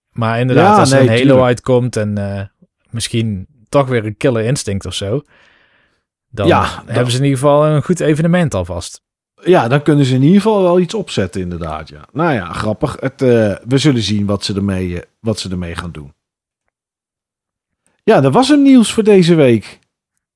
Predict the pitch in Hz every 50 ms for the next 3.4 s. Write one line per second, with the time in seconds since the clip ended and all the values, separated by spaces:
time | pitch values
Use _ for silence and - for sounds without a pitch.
0 | _ _ _ - 160 170 165 143 131 - 247 240 - 302 302 302 294 262 180 147
1 | - 180 165 143 123 107 101 95 85 - _ 123 131 101 - - 151 117 - _
2 | _ - - - - - - - _ _ 117 117 107 95 87 98 113 110 117 135
3 | 139 131 113 110 104 101 104